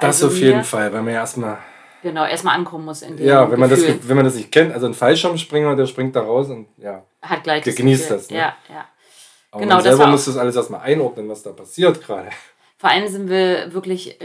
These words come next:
Speaker 2: richtig schön abends halb acht in den Sonnenuntergang einfach mal reingesprungen. Und
Speaker 1: Ja.
Speaker 2: das war wirklich, mein Tandemmaster hat auch, ähm, mir ganz tolle Sachen so erzählt und gezeigt auf dem Flug nach oben.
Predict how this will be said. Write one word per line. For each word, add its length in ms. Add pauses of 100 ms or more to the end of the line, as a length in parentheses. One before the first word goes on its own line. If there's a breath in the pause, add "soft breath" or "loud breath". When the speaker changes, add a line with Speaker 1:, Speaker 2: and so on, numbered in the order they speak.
Speaker 2:
richtig 320
schön 380
abends 380
halb 180
acht 220
in 80
den 180
Sonnenuntergang 880
einfach 300
mal 100
reingesprungen. 840
Und 180
Speaker 1:
Ja. 60
Speaker 2:
das 160
war 180
wirklich, 340
mein 240
Tandemmaster 680
hat 140
auch, 260
ähm, 320
mir 220
ganz 320
tolle 240
Sachen 260
so 80
erzählt 480
und 100
gezeigt 400
auf 120
dem 100
Flug 260
nach 120
oben. 340